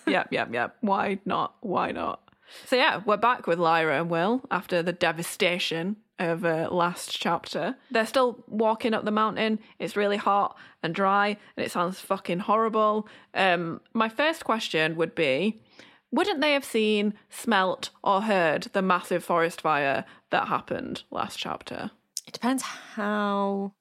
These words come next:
Speaker 2: I would say it depends how much further it is, but based on how far Joffrey gets with his poorly heart to get to whatever the top of the hill is that Will ends up at, at the end of this chapter, I'd assume it's not that far.
Speaker 1: Right.
Speaker 2: Yeah, surely they'd see the smoke. Maybe there's, like,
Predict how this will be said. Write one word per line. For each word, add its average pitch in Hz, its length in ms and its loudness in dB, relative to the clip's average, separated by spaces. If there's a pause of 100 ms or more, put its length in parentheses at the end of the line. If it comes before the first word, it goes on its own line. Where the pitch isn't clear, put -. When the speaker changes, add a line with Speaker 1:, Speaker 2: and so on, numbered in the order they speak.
(100)
Speaker 2:
I - 80 0
would 339 100 2
say 370 80 2
it 320 60 2
depends 254 240 0
how 247 80 2
much 208 160 -2
further 226 400 2
it 143 140 2
is, 165 100 -2
but - 160 -2
based 226 280 2
on 202 120 4
how 196 260 2
far 180 540 0 (440)
Joffrey 185 400 0
gets 170 300 0
with 175 80 -2
his 180 160 -2
poorly 175 360 0
heart 151 500 2
to - 100 -4
get 175 340 0
to 180 200 -2 (100)
whatever 156 260 2
the 165 100 -6
top 170 200 -2
of 170 60 0
the 175 80 0
hill 170 160 2
is 160 120 -2
that - 120 -2
Will 170 160 2
ends 165 180 -4
up 175 160 -6
at, 165 160 -2
at - 80 -4
the 165 100 -2
end 170 160 0
of 175 100 -10
this 165 120 -4
chapter, - 540 0
I'd 185 80 -2
assume 233 260 0
it's - 120 -4
not 202 180 0 (100)
that 175 260 -2
far. - 420 -2 (100)
Speaker 1:
Right. 269 420 -4
Speaker 2:
Yeah, 320 180 0
surely 247 280 0
they'd 190 180 -4
see 196 120 -2
the 180 80 -4
smoke. 185 460 -4
Maybe 285 380 0
there's, 262 220 0
like, 240 300 0